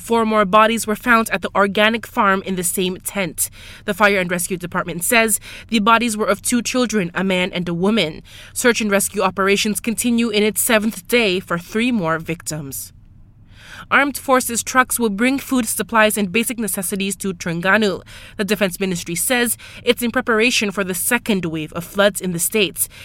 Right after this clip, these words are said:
D P M Datuk Seri Ahmad Zahid Hamidi adds the move is important to ensure adequate supply of necessities, including boats.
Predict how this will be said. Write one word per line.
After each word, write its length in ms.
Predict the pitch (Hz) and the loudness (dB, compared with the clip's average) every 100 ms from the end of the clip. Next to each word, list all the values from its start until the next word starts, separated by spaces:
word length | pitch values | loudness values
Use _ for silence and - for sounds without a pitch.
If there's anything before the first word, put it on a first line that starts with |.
| - 202 | -16 -4
D 160 | 247 | -4
P 180 | 226 - | -2 0
M 160 | 226 226 | 0 2
Datuk 300 | 214 220 - | 2 2 -2
Seri 180 | 220 | -2
Ahmad 240 | 180 185 175 | -2 -2 -2
Zahid 220 | 175 185 | -4 -4
Hamidi 320 | 175 180 160 | -4 -4 -4
adds 320 | - 220 226 214 | 0 0 0 0
the 80 | |
move 300 | 226 233 247 | 2 4 2
is 180 | - 208 | 0 -2
important 640 | 208 190 208 214 208 156 - | -2 -2 -2 0 0 -2 -4
to 120 | 196 | -4
ensure 340 | 175 170 196 - | -4 -2 -2 0
adequate 440 | 180 175 175 180 | -2 -2 -6 -8
supply 300 | - 170 185 | -8 -6 -6
of 160 | 170 156 | -6 -4
necessities, 680 | 175 220 220 254 240 254 - | -6 -4 -2 0 0 -2 -4
including 420 | 180 170 175 156 | -10 -6 -6 -6
boats. 560 | 160 170 180 - - | -8 -4 -6 -4 -4